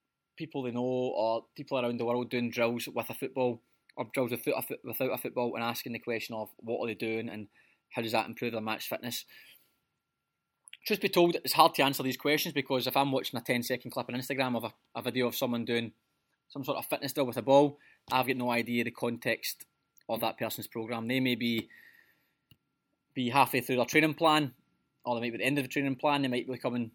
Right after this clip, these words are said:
for a one-off session with the person who's videoed it, and I'll just try to get a little bit of, of, uh, general fitness in. There's, there's too many variables for me to comment on. However, one thing is for sure is a lot of the times I do see videos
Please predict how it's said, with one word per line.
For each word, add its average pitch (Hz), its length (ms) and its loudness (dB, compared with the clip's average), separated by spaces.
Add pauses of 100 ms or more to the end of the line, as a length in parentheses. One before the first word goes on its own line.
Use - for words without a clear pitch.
(140)
for 127 120 -2
a 117 40 0
one-off 123 300 2
session 127 340 0
with 117 80 -8
the - 120 -2
person 120 480 -2
who's 120 160 -4
videoed 143 240 2
it, 147 160 4
and 113 100 -8
I'll 117 60 -8
just 120 180 -10
try 120 120 2
to 117 40 2
get 113 100 -2
a 110 40 -2
little 117 160 -2
bit 117 140 -4
of, 113 160 -6 (260)
of, 107 280 -6
uh, 107 120 -4
general 113 260 -4
fitness - 320 -4
in. 151 180 2 (600)
There's, - 200 -10 (100)
there's 127 120 -12
too - 140 -2
many 151 180 2
variables 131 380 4
for 123 100 -6
me 123 100 -2
to 120 100 -12
comment 147 320 2
on. 165 220 -2 (300)
However, 135 200 0
one 147 220 4
thing 160 160 2
is 147 100 -2
for 151 100 -2
sure 147 220 0
is 143 140 2
a 135 60 4
lot 139 180 4
of 156 60 2
the 151 40 0
times 143 320 4
I 135 60 0
do 143 160 2
see 139 160 0
videos 131 480 0